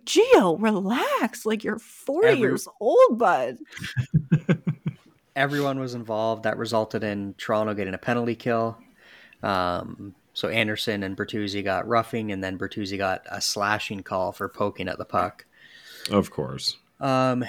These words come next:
Speaker 2: that resulted in Caulfield actually getting his first of the season in, uh, the, a fluky, fluky goal that just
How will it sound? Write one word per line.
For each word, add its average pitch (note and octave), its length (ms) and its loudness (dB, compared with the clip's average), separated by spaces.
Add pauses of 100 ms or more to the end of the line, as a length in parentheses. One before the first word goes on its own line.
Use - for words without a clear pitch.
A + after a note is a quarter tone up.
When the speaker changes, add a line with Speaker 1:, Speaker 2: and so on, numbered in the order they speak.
(140)
Speaker 2:
that C#3 160 2
resulted B2 420 -2
in A2+ 100 -6
Caulfield A#2 540 -2
actually A2+ 540 -4
getting G2+ 320 -4
his G2 220 -8
first F#2+ 320 -4
of F#2+ 80 -8
the G2 100 -8
season A2+ 560 0 (340)
in, G2+ 540 -2
uh, F#2 420 0 (840)
the, F#2+ 380 -2
a - 20 0
fluky, A#2+ 640 0
fluky A2 460 -2
goal G2+ 400 0
that F#2+ 320 -2
just G2 340 -6